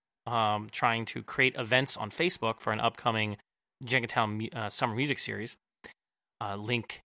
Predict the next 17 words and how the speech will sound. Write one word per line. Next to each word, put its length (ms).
in 160
the 60
show 240
notes 320
to 200
our, 280
uh, 100
Facebook 380
group 300
so 80
you 40
can 240
s-, 240
check 120
out 60
the 60
schedule. 380